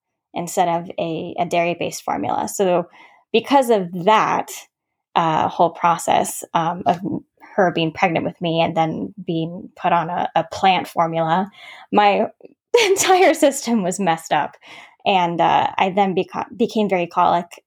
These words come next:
and I was so hungry that, um, what had happened was, is that I needed the dairy in order to get through those years of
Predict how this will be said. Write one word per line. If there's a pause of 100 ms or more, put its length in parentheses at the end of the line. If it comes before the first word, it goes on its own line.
and
I
was (260)
so
hungry (440)
that,
um, (460)
what
had
happened
was,
is
that (200)
I
needed (280)
the
dairy
in
order
to
get
through
those
years
of